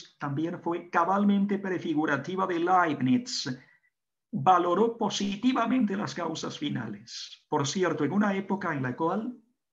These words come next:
las formas substanciales y las causas finales eran miradas con flagrante menosprecio. Basta pensar en las declaraciones spinozianas a propósito de la doctrina pueril y ridícula de las formas substanciales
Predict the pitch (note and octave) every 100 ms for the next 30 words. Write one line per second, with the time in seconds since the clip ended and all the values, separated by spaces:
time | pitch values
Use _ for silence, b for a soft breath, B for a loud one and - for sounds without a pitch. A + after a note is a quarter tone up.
0 | _ _ _ _ _ B B B - -
1 | - A#3 A#3 G3+ - D3+ - C#3+ C3 C3+
2 | B2 G#2 G2+ - - _ _ - D#3+ B2
3 | - F3 E3+ E3 D#3+ D3+ C3+ D3+ C#3 D#3
4 | D#3+ D#3+ - B B B - E3 E3 E3
5 | F3 E3 D#3+ D#3+ - F3+ C#3 E3+ D#3+ D#3
6 | E3 D3+ D#3 D3 C3+ - A2+ A2 G#2+ -
7 | A2+ G#2 A2 B B B - C#3 D3 D#3
8 | D#3+ C3+ D#3 D3+ D3 C3 C#3+ C#3+ C3 B2+
9 | - D3+ D3 D3 C#3 - _ _ - D3+
10 | C3+ B2+ - C3 A#2+ A#2 A2 G2+ G#2 -
11 | B B B - C#3+ C#3+ D3 C#3+ F#3 F3
12 | D#3+ D3+ D3+ D3+ D3 D#3 F#3 G3 F3+ -
13 | F#3+ F3 F#3+ A3+ G#3 F#3+ G3 G#3+ A#3+ B3
14 | B3 - G3 F3+ F3 - - E3+ F3 F3
15 | - F3+ - D#3+ D3 D3 B2+ A2 G#2+ -
16 | -